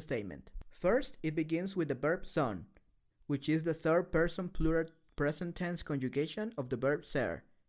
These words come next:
which means to be, plus an amount of money. This is the best way to say how much money it is.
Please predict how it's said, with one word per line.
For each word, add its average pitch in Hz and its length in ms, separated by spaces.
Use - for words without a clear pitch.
which 131 220
means 180 420
to 127 100
be, 107 300
plus 196 540
an 139 120
amount 135 260
of 139 80
money. 123 380
This 185 160
is 220 80
the 208 80
best 175 300
way 180 200
to 170 160
say 156 280
how 165 140
much 151 220
money 156 460
it 131 100
is. - 380